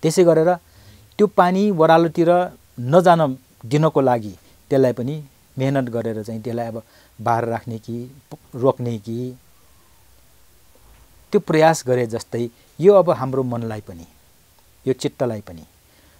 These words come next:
नराम्रोतिर यदि जान्छ भने, त्यसकारण उत्पन्न नभएको अकुशललाई उत्पन्न हुनै नदिने चाहिँ प्रयास गर्नुपर्छ।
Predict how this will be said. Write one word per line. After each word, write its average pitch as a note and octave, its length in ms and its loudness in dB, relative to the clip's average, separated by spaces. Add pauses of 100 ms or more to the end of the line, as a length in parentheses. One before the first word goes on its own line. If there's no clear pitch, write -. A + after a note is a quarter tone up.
(160)
नराम्रोतिर D#3+ 1300 0 (580)
यदि D3+ 320 -2
जान्छ B2 380 -4
भने, F2 300 -8 (1500)
त्यसकारण A2+ 440 -8 (320)
उत्पन्न E3 480 -4
नभएको C3 460 -2
अकुशललाई B2 680 -6 (100)
उत्पन्न D3+ 360 -4
हुनै C3+ 480 4
नदिने D3 340 0
चाहिँ A#2+ 200 -8
प्रयास A#2+ 400 -4
गर्नुपर्छ। F#2 480 -20